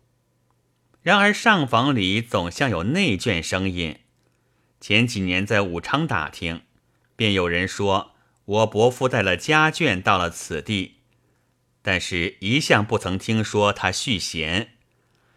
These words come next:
此时我来了，他又不叫我进去拜见，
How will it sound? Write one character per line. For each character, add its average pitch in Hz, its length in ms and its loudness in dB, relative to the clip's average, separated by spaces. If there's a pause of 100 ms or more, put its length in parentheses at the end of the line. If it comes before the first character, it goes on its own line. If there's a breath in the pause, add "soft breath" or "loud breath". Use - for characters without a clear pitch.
(120)
此 139 260 4
时 156 180 2
我 98 280 2
来 80 300 0
了， 117 400 0 (340)
他 - 180 2
又 175 180 4
不 135 200 -2
叫 180 260 6
我 92 240 4
进 127 220 0
去 131 140 -2
拜 127 320 2
见， 85 360 -4